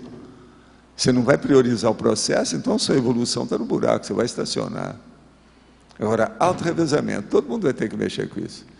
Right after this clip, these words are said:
tenebs, todo mundo vai ter que mexer com isso. Estado vibracional, todo mundo vai ter que mexer. Esse processo de desenvolver o parapsiquismo, todo mundo vai ter.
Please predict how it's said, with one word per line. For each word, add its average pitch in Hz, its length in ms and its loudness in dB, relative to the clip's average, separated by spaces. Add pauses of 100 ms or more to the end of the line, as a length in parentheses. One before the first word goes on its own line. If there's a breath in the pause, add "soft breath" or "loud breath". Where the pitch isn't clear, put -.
(180 soft breath)
tenebs, 139 500 6
todo 240 240 2
mundo 170 160 -4
vai 143 140 2
ter 107 160 -2
que 98 80 -10
mexer 98 320 -6
com - 100 -10
isso. - 220 -12 (180 soft breath)
Estado 175 320 2
vibracional, 127 720 0
todo 220 220 6
mundo 147 180 -4
vai 120 100 2
ter 101 160 -4
que 95 100 -8
mexer. - 440 -10 (640 soft breath)
Esse - 180 2
processo 147 480 2
de 120 60 -4
desenvolver 110 560 2
o 120 80 4
parapsiquismo, 101 640 -4 (100)
todo - 180 0
mundo 226 220 0
vai - 100 2
ter. - 240 -8